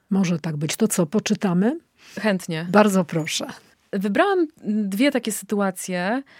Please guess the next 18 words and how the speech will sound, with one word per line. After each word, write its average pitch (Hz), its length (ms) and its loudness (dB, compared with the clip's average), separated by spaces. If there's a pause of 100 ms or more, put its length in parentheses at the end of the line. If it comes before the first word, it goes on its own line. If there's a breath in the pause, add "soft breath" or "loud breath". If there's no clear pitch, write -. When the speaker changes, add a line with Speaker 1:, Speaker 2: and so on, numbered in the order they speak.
(220 soft breath)
Speaker 2:
To 220 120 -2
znaczy, 233 260 0
jedna 262 440 2
odnosi 226 400 -2
się 226 180 -2
do 208 160 -2
pobytu 220 640 -2
w 202 100 -10
szpitalu 226 460 -2
i 214 100 -2
refleksji 208 600 -2
odnośnie 196 760 -2 (440 loud breath)
erotyki 294 460 2
właściwie, 139 560 -10 (220)
które 196 280 -2
tam, 180 440 -2
e, 180 360 -2 (560)
płynęły. 208 520 2